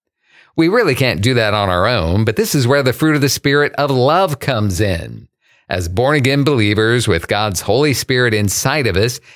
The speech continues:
He will bear the fruit of love in our life. And He will do that to the degree that we let Him. Our part is to humbly submit to Him as sheep to a shepherd and follow as He leads.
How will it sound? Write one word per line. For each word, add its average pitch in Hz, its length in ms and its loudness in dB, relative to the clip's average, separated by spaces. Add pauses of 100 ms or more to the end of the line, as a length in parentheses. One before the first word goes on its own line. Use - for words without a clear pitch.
(120)
He 196 360 0
will 175 200 2
bear 143 380 2
the 143 100 0
fruit 139 420 -2
of 131 200 0
love 123 560 2
in 120 160 0
our 131 140 0
life. 139 540 -2 (520)
And 92 100 -2
He 104 140 0
will 95 140 0
do 135 240 0
that 98 260 -2
to 107 100 0
the 90 140 0
degree 101 340 0
that 127 220 -2
we 139 140 2
let 131 340 0
Him. 78 440 -6 (540)
Our 123 300 -2
part 90 540 -4
is 107 220 -2
to 90 180 -2
humbly 143 500 0
submit 120 600 0
to 95 120 0
Him 87 320 0
as 98 240 -2
sheep - 380 -2
to 98 160 0
a 90 60 0
shepherd 110 600 0
and 101 180 -2
follow 117 400 0
as 113 280 -2
He 120 180 0
leads. 117 760 -2